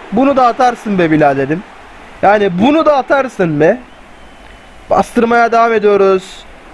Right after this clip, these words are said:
Robertson topu ayağından açtı. Rakipte kaldı. Aldık topu. Bastırıyorum. Ya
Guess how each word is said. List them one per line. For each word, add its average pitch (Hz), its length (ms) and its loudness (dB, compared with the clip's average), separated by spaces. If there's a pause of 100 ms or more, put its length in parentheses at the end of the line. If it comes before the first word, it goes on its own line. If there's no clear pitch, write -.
Robertson 226 540 0
topu 214 280 0
ayağından 202 340 2
açtı. 185 600 0 (540)
Rakipte 233 540 0
kaldı. 190 720 2
Aldık 226 440 0
topu. 185 520 2
Bastırıyorum. 233 680 0 (480)
Ya 247 440 2